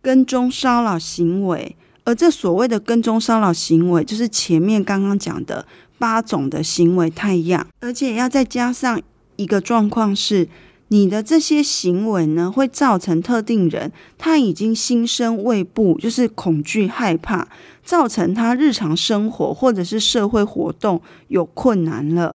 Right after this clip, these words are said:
这些状况都符合的时候呢，你才有可能去触犯到跟骚法里面的一个罪。所以当你今天想要去追求一个对象，而那个对象呢，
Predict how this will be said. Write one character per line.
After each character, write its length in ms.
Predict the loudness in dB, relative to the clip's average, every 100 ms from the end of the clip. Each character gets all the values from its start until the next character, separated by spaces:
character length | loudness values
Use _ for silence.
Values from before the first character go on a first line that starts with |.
| _ _
这 80 | -10
些 160 | -4 -2
状 240 | 0 0
况 240 | 2 2 2
都 160 | 0
符 180 | -2 -2
合 220 | 0 2
的 160 | 2 0
时 160 | -2
候 300 | -4 -2 0
呢， 300 | 2 4 4 0 -12 -16 -2
你 200 | 2 2
才 220 | 0 0
有 240 | 2 2
可 280 | 0 0 2
能 200 | 2 0
去 160 | 0 -2
触 260 | 0 0
犯 280 | 0 0 0
到 200 | 0 -2
跟 240 | -2 -2 -2
骚 220 | -2 -2
法 220 | -2 -2
里 120 | 0
面 240 | 2 4 4
的 160 | 0
一 100 | -4
个 260 | -4 -4 -4
罪。 340 | -4 -2 -2 -6 _ _ _ -20
所 260 | -6 0 4
以 300 | 4 2 -6 _ 0
当 200 | 6 6
你 140 | 6
今 200 | 2 2
天 180 | 2 2
想 200 | -2 -2
要 80 | 0
去 160 | 0
追 280 | 0 4 2
求 200 | 4 0
一 80 | 0
个 140 | 0
对 280 | -4 0 0
象， 360 | 0 -2 -4 -4 -12 -20 -18 -2
而 160 | 4
那 120 | 6
个 120 | 6 4
对 280 | 6 4
象 320 | 4 0 0 0
呢， 200 | 0